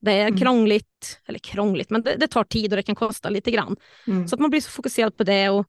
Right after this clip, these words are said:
Speaker 1: hur bilderna ska bli så bra och att allt ska vara så bra och kanske lite perfektionistiskt sådär, att allt, man tror att man ska klara av att göra allting bäst, men det gör man inte. Man gör så bra som man kan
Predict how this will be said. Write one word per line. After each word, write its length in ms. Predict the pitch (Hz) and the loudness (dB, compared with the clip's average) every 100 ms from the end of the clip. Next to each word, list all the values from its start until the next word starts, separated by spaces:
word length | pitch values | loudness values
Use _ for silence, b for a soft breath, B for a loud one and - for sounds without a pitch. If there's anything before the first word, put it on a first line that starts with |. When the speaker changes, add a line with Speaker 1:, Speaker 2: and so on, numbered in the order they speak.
| _ | _
Speaker 1:
hur 240 | - 247 | -2 0
bilderna 480 | 214 254 240 202 208 | 0 -2 -2 0 0
ska 160 | - 208 | 0 -2
bli 100 | 220 | 0
så 120 | 226 | 2
bra 400 | 214 196 196 190 | 2 2 2 -2
och 180 | 202 208 | -2 -4
att 120 | 220 | -2
allt 160 | 226 - | -4 -2
ska 140 | 226 | -2
vara 80 | 220 | -2
så 100 | 254 | 0
bra 400 | 202 202 190 196 | 2 0 0 -6
och 180 | 185 196 b b b | -6 -8 b b b
kanske 260 | - - | -4 0
lite 220 | 233 - 214 | -2 0 0
perfektionistiskt 1200 | - 208 - _ _ - - - 233 - 196 - | 0 0 -4 _ _ -6 -2 0 0 -2 -8 -4
sådär, 160 | 208 190 | 0 0
att 140 | 190 | 0
allt, 340 | 196 - - - - | -2 -2 -14 -18 -4
man 100 | 240 | -2
tror 160 | - 220 | 2 0
att 100 | - | 2
man 120 | 208 | -2
ska 220 | - 196 - _ _ _ - | 0 -2 -4 _ _ _ -6
klara 240 | - 226 | 2 4
av 80 | 220 | 6
att 40 | 226 | 6
göra 160 | 208 | 4
allting 340 | 202 185 208 180 | 2 0 -2 0
bäst, 340 | 226 - - | -4 -6 -4
men 100 | 226 | 0
det 60 | 247 | 2
gör 160 | 226 | 2
man 120 | 196 | 2
inte. 240 | 240 196 - 190 | -2 -4 -12 -6
Man 240 | 220 240 | 0 2
gör 160 | 247 233 - | 2 0 -2
så 120 | 277 | -2
bra 180 | 254 262 | 0 0
som 220 | 247 254 | 0 -2
man 120 | 226 | -2
kan 300 | 202 233 311 | -2 0 -2